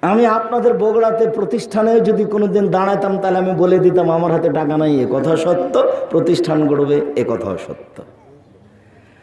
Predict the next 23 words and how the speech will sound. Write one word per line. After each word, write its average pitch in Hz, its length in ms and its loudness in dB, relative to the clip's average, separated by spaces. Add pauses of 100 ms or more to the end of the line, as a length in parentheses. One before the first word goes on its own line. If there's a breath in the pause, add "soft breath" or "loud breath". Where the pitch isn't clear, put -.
(180 soft breath)
জামিয়া 320 420 0
সালাফের 269 460 -2
রূপগঞ্জ, 226 420 -2
নারায়ণগঞ্জ, 202 440 0
ঢাকা, 185 380 -4 (320 loud breath)
দুই 185 100 4
হাজার 185 220 0
তেরো 185 260 0
সালের 180 320 -2
চব্বিশে 175 440 0
আগস্ট, 170 400 -2
রোজ 151 140 -4
মঙ্গলবার, 160 540 2 (480 loud breath)
এগারোটার 175 360 0
সময় 165 260 -2
বলেছিলাম, 156 580 0 (220)
"আমার 156 240 0
হাতে 151 220 -2
টাকা 147 280 -2
নাই, 147 160 0
এ 143 100 2
কথা 143 240 0
সত্য, 139 480 -2